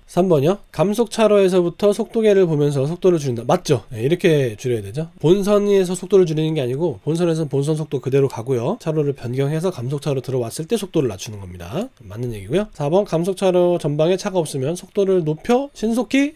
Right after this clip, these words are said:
진출로를 통과한다. 속도를 높이는 거 틀렸고 신속히 틀렸어요. 속도를 낮추면서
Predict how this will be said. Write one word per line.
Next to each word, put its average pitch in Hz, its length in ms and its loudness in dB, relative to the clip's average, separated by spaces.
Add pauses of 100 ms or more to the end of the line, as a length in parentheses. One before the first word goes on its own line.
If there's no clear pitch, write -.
진출로를 160 480 0
통과한다. 120 460 -6 (300)
속도를 180 240 2
높이는 156 280 0
거 151 60 0
틀렸고 165 500 0 (300)
신속히 165 360 -6
틀렸어요. 120 400 -6
속도를 175 340 0
낮추면서 165 760 0